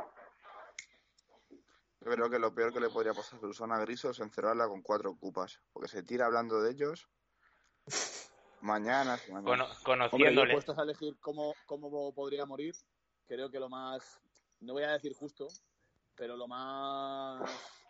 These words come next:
Speaker 3: eh, apañado sería en una operación de cirugía estética, ¿sabes? Cuando tenga sesenta años y vaya a retocarse algo, ¿sabes? Que por lo que sea se le complique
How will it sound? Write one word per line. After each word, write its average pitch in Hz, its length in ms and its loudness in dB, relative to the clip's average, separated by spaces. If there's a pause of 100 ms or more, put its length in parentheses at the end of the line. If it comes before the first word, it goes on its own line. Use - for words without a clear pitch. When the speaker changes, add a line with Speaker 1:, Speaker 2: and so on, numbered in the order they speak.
(440)
Speaker 3:
eh, 123 420 -2 (1080)
apañado 131 600 -4 (100)
sería 120 380 -6 (1500)
en 123 120 -8
una 135 100 0
operación 135 360 -4
de 135 60 -6
cirugía 131 300 -6
estética, 113 380 -8
¿sabes? 120 220 -8
Cuando 110 220 -10
tenga 120 240 -2
sesenta 123 360 -4
años 143 280 -6 (180)
y - 40 -10
vaya 120 160 -2
a - 20 -4
retocarse 120 420 -4
algo, 135 240 -6
¿sabes? 131 280 -6
Que 101 300 -10 (340)
por 113 140 -4
lo 117 80 0
que 113 100 -4
sea 127 140 0
se 135 80 -2
le 123 100 0
complique 135 540 0